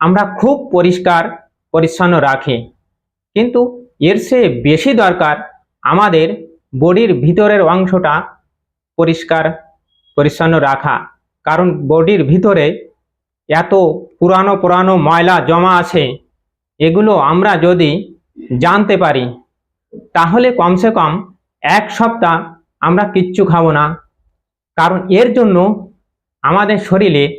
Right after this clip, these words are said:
বারবার রোগ হচ্ছে, আর শরীর ধীরে ধীরে দুর্বল হয়ে যাচ্ছে, কথায় কথায় রাগ হচ্ছে,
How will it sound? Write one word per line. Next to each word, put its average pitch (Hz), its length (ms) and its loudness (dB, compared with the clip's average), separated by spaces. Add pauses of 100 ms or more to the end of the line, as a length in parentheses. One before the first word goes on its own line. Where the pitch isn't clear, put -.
(600)
বারবার 190 560 0 (100)
রোগ 208 140 2 (100)
হচ্ছে, 175 300 0 (1080)
আর 175 180 0 (480)
শরীর 226 280 2 (140)
ধীরে 202 260 4
ধীরে 185 160 4 (100)
দুর্বল 175 380 2
হয়ে 185 180 2
যাচ্ছে, 165 340 -4 (1000)
কথায় 170 380 0
কথায় 170 300 0
রাগ 170 160 0 (100)
হচ্ছে, 180 280 0